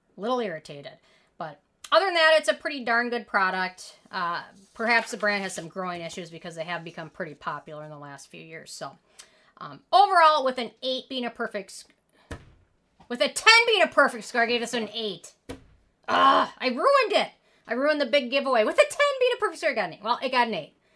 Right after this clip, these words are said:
which is pretty darn good, but they still have some issues. But overall, for a lot of people, it's worth a try. So, anyway, those are my thoughts on the Timeless ten percent. The twenty percent is great, too. So, anyway, I'm interested in hearing from you guys if you had a chance to try it, or if you had issues,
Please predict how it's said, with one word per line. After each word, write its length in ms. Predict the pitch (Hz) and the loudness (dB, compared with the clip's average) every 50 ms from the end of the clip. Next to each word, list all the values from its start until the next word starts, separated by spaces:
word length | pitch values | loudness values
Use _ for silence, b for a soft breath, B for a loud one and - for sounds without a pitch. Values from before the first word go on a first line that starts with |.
| b b b | b b b
which 120 | 381 - | -4 -4
is 120 | 453 - | -4 -4
pretty 260 | - - 403 392 359 330 | -4 -4 -4 -2 2 4
darn 220 | 330 311 302 285 | 2 2 2 0
good, 200 | 254 247 226 220 | 2 0 0 2
but 140 | 190 240 233 | 0 -4 -4
they 100 | 226 214 | -4 -8
still 260 | 214 - 233 226 214 | -8 -4 -4 -4 -2
have 140 | 202 196 190 | -2 -4 -6
some 200 | - 202 185 - | -6 -8 -8 -8
issues. 400 | - 165 - - 190 180 170 - | -14 -16 -14 -14 -14 -14 -14 -6
But 300 | _ - 302 269 247 - - | _ 4 6 6 6 4 4
overall, 580 | 311 302 294 294 269 254 240 233 233 226 226 b b b b b b | 4 4 4 6 6 6 6 4 2 0 -2 b b b b b b
for 80 | - 262 | -2 0
a 60 | 269 | 2
lot 180 | 262 240 226 220 | 2 4 2 2
of 80 | 214 | 0
people, 280 | - 214 208 208 196 - | -2 -6 -6 -4 -6 -6
it's 200 | - 190 - - | -8 -12 -14 -10
worth 200 | 180 160 151 - | -10 -10 -10 -12
a 60 | 160 | -14
try. 340 | - - 151 143 - 175 _ _ | -14 -12 -14 -14 -14 -16 _ _
So, 360 | - - - 175 151 160 170 _ _ _ _ - | -16 -12 -10 -10 -10 -10 -12 _ _ _ _ 2
anyway, 420 | 359 392 349 285 214 170 156 143 _ _ _ _ _ _ - | 2 2 2 2 0 -4 -6 -8 _ _ _ _ _ _ 4
those 240 | 359 381 392 370 381 | 6 8 8 8 6
are 60 | 349 | 4
my 100 | 302 285 | 2 2
thoughts 300 | 285 285 269 262 262 - | 2 4 4 4 4 2
on 100 | 262 254 | -2 -4
the 80 | 247 240 | -4 -4
Timeless 440 | - 233 220 214 214 214 208 196 - | -2 -2 0 0 0 -2 -4 -6 -6
ten 200 | - 202 180 180 | -8 -8 -8 -8
percent. 360 | 196 180 - - 226 220 202 | -10 -10 -8 -6 -6 -6 -6
The 60 | 190 | -10
twenty 240 | 185 - 208 185 180 | -10 -8 -8 -8 -8
percent 320 | - 180 - - 175 170 | -12 -14 -14 -14 -12 -12
is 120 | 165 160 - | -14 -16 -14
great, 300 | - 160 151 147 _ _ | -14 -14 -14 -14 _ _
too. 160 | - 151 - | -20 -20 -20
So, 280 | - - - - 107 _ _ b b b b b b b b b b b _ _ _ - | -16 -16 -16 -16 -16 _ _ b b b b b b b b b b b _ _ _ -4
anyway, 580 | 339 381 403 392 370 320 285 269 269 262 262 247 | 0 0 2 4 6 6 6 6 2 2 0 -2
I'm 140 | 233 247 254 | -2 -2 -4
interested 300 | 247 254 254 247 - 254 | -6 -8 -10 -10 -6 -6
in 20 | |
hearing 120 | 247 240 | -6 -4
from 160 | 226 240 240 254 | -4 -4 -4 -4
you 120 | 269 277 | -4 -2
guys 280 | 254 277 247 247 240 220 | 0 0 0 -2 -2 -6
if 100 | 220 202 | -10 -10
you 100 | 214 202 | -8 -4
had 140 | 196 190 185 | -4 -4 -4
a 40 | - | -6
chance 200 | - 190 175 - | -8 -10 -10 -10
to 100 | - - | -14 -8
try 320 | - 302 311 302 311 320 | 0 2 4 4 6 4
it, 120 | 311 - | 2 0
or 240 | 349 453 453 440 440 | 2 4 4 4 4
if 60 | 427 | 2
you 120 | 381 370 370 | -2 -2 0
had 200 | 349 330 320 285 | 2 2 2 2
issues, 640 | 277 269 269 - - 277 269 262 254 - - - - | 0 -2 -4 -6 -10 -8 -8 -8 -10 -10 -14 -18 -20